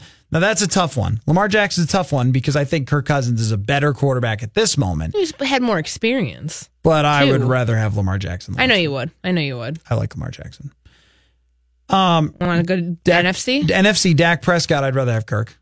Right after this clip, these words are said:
Speaker 2: Yeah. Dak, though, is somebody who I could see potentially doing what Philly did last year.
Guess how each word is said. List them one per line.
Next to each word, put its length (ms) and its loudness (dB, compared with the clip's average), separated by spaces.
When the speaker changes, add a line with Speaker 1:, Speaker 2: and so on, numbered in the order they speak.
Speaker 2:
Yeah. 240 0
Dak, 260 2
though, 240 2
is 140 0
somebody 500 2
who 160 2
I 140 2
could 200 -2
see 340 0
potentially 540 0
doing 420 0
what 160 -4
Philly 320 -4
did 180 -6
last 320 -14
year. 280 -14